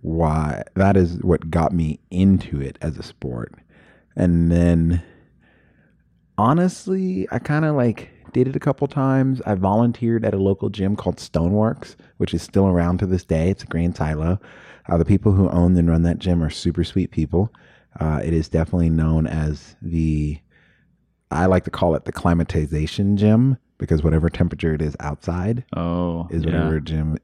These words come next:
Speaker 1: the temperature it is in there, 'cause it's an old grain silo.
Speaker 2: Sure.
Speaker 1: So I started, back in the day, I started volunteering my time to work behind the desk for a free membership. And this is when
Speaker 2: Okay.
Speaker 1: you could do that. So I
Speaker 2: How old
Speaker 1: volunteered
Speaker 2: were you then?
Speaker 1: Oh, man.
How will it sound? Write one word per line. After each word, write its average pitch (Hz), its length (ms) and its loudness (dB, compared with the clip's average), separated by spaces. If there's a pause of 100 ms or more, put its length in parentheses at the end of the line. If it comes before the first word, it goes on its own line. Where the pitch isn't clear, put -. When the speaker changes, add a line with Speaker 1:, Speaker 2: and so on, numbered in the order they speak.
Speaker 1:
the 82 100 -2
temperature 78 380 -6
it 62 100 -10
is 71 180 -10
in 78 120 2
there, 76 260 2
'cause 76 200 -4
it's - 260 -10
an 85 80 -2
old 85 160 0
grain 80 240 -2
silo. - 420 -8
Speaker 2:
Sure. 92 420 -6 (480)
Speaker 1:
So 85 580 -2 (480)
I 98 80 -2
started, 110 440 2 (240)
back 95 200 -2
in 101 80 -2
the 92 40 0
day, 87 160 0
I 87 60 -2
started 92 300 0
volunteering 87 840 -2
my 76 160 -6
time 76 720 -8 (220)
to 90 100 -2
work 78 380 -2
behind 85 300 -2
the 73 40 -8
desk 78 380 -6
for - 160 -8
a - 60 -10
free 53 200 -10
membership. - 540 -12 (160)
And 87 140 -2
this 87 140 0
is 85 80 -2
when 80 120 -2
Speaker 2:
Okay. 80 80 0
Speaker 1:
you 71 60 -4
could 67 120 -10
do 71 180 -6
that. 57 320 -14 (220)
So - 60 -8
I 76 140 -4
Speaker 2:
How 107 160 0
old 117 160 4
Speaker 1:
volunteered - 20 2
Speaker 2:
were 117 80 4
you 120 140 4
then? 127 220 2 (720)
Speaker 1:
Oh, - 280 -16 (220)
man. - 340 -20